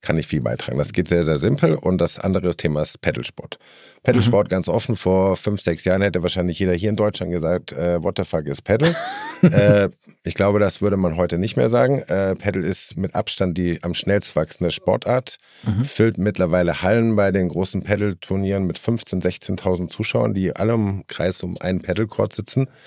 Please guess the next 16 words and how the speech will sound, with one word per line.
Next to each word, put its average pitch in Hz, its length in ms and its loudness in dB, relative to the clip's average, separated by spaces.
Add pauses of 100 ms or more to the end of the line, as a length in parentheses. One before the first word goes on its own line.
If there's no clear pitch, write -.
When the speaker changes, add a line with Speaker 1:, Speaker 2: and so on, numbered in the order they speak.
(640)
Speaker 1:
Hat 113 100 2
aber 113 120 4
noch 113 120 4
was 104 120 2
anderes 87 340 2
Schönes. 104 400 0
Äh, 95 600 4 (120)
es - 180 0
ist - 240 -2
super 113 360 -2
einfach 90 640 0
aktivierbar, 95 880 0
auch 85 220 2
Speaker 2:
Mhm. 117 60 4
Speaker 1:
lokal. 78 460 0
Also 73 440 -4